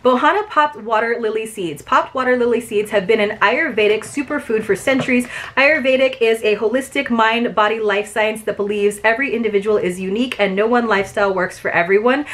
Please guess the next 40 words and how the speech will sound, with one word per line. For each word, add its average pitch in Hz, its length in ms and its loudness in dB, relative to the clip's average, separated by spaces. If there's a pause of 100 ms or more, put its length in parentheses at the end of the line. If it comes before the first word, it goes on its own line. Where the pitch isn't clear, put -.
(240)
Uh, 190 300 4
we 220 100 0
always 202 220 4
called 202 400 0
Ayurveda, 196 640 0
like, 180 320 -4
the 180 220 -2
sister 214 460 0
science 185 560 -2
to 202 180 -8
yoga, 180 560 0 (260)
and 196 160 0
you 196 60 -2
kind 214 180 0
of 190 80 -2
learn 190 340 0
your, 190 180 2
like, 170 280 0
body 180 360 2
and 170 120 -4
dietary 180 600 -2
needs. 180 480 -6
There's 175 180 -4
different, 180 300 -4
like, 165 180 -2
types. - 400 -4
You 170 80 -10
can 175 140 -6
do 170 160 -4
quizzes 165 420 -4
to 190 80 -4
figure 180 340 -2
out - 60 0
what 165 220 -4
you 185 120 -4
are, 165 200 2
what 170 180 -6
your 175 100 -4
dosha 165 400 0
is. 185 300 2